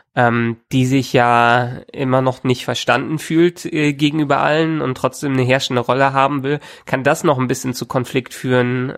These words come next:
ähm, oder hat das ursprünglich zum Konflikt geführt, weswegen das noch mal ein bisschen ausgetreten worden ist. Klar, für Jon war's, war's klar und deutlich, dass er Sansa, ähm, den, äh,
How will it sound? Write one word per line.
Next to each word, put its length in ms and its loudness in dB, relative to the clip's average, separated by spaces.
ähm, 500 -2
oder 420 2
hat 140 -2
das 160 -2
ursprünglich 460 0
zum 260 0
Konflikt 540 -4
geführt, 520 -2
weswegen 500 0
das 160 -2
noch 100 0
mal 100 0
ein 80 0
bisschen 240 -2
ausgetreten 800 -6
worden 400 -10
ist. 260 -14
Klar, 240 -2
für 100 -2
Jon 300 2
war's, 340 2
war's 580 -4
klar 300 0
und 100 -4
deutlich, 400 0
dass 160 -8
er 80 -4
Sansa, 560 2
ähm, 560 0
den, 440 -8
äh, 400 -12